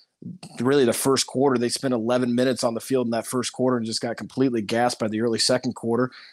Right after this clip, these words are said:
And then they came out of it, and they, you know, three halves in, into the season, the, the, the game speed that they didn't get from the preseason kinda clicked in, and, and all of a sudden, here they are, they're back, and, and they're, they're, they're in their rhythm. So, uh,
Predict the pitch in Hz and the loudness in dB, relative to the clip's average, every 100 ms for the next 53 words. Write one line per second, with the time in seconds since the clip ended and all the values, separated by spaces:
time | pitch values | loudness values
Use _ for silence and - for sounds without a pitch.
0 | _ - 131 127 131 135 131 127 - - | _ -2 0 4 4 4 4 2 -8 -4
1 | 131 135 - _ _ _ - 135 131 127 | 0 0 -2 _ _ _ -4 0 2 2
2 | 139 135 147 131 127 120 113 123 117 113 | 2 4 2 2 -4 -6 -8 -12 -12 -12
3 | 117 120 _ - - 127 139 123 135 131 | -10 -12 _ -16 -8 -2 0 2 0 0
4 | 143 135 - 131 123 139 127 - 135 139 | -2 -2 -2 -4 -2 -2 -2 0 0 2
5 | 151 127 127 123 - 120 110 - 123 135 | 2 0 -2 -4 -4 -8 -6 -2 0 2
6 | - - 127 135 123 127 117 98 123 131 | 2 4 4 4 2 2 0 0 0 2
7 | 127 127 131 - 131 120 139 139 147 143 | 2 0 -2 0 -2 0 2 4 4 2
8 | 135 135 131 - 139 - 123 143 147 120 | 2 0 -2 0 -2 2 2 4 2 0
9 | _ - _ - 117 139 127 143 143 123 | _ -20 _ -2 2 2 2 0 -2 -2
10 | 135 139 135 127 139 139 113 120 131 143 | -2 0 2 2 2 -2 -4 -4 -4 -6
11 | 135 117 127 131 120 123 135 - - 127 | -10 -8 -6 -6 -6 -6 -6 -6 -6 -4
12 | 139 139 127 160 123 104 - 127 - _ | 0 0 2 2 0 -6 -2 -4 -4 _
13 | _ - | _ -16